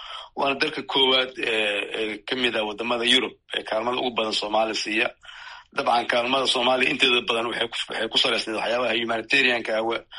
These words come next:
waayadii hore. Hadduun bay bilaabanaysaa in dhinacyadii horumarinta la aado, ama iskuulo la dhiso, ama waddooyin la dhiso, ama, mataqaanaa, eh, siyaabo kaloo loo isticmaalo, mataqaanaa, xagga horumarinta ah.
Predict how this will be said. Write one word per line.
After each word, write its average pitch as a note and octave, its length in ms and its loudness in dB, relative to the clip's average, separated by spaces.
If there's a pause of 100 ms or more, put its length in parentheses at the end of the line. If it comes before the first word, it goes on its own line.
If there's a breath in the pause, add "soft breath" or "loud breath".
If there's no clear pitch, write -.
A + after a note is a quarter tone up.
(200 loud breath)
waayadii B2 400 4
hore. A2+ 240 0 (480 loud breath)
Hadduun C3 340 0
bay B2 120 4
bilaabanaysaa A#2 800 0
in A#2 100 -4
dhinacyadii A#2+ 460 0
horumarinta A2+ 480 -4
la A2 140 -2
aado, A2 360 0
ama G#2+ 200 -4
iskuulo A#2+ 420 0
la A2+ 100 0
dhiso, A2+ 320 2
ama A2 320 -2 (540 loud breath)
waddooyin A#2+ 420 2
la A2+ 120 0
dhiso, A2+ 360 0
ama, A#2 240 0
mataqaanaa, A2 680 -2
eh, G#2 300 -6
siyaabo A#2+ 340 -2
kaloo A2+ 380 -2
loo B2 200 0
isticmaalo, G#2+ 480 -2
mataqaanaa, G2+ 500 -2
xagga - 220 -4 (340 loud breath)
horumarinta A2+ 500 -4
ah. A#2+ 160 0